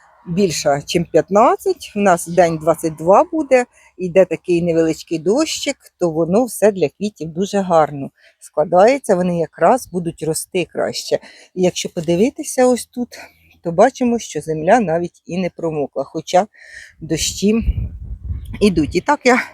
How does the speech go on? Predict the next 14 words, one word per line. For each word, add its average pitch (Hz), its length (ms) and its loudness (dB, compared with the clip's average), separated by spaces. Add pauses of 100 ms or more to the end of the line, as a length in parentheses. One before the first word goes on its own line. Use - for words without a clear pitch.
(280)
коли 226 220 4
переглядаю 202 760 2
кожен 180 300 0 (460)
горщик, 320 580 0 (1400)
з - 120 -2
краю 185 520 2 (140)
мокре, 311 640 0
а 196 60 0
якщо 202 480 -2 (100)
підняти, 269 720 0
то 165 60 -4
бачимо, 196 400 0
що - 220 -12
там 214 220 0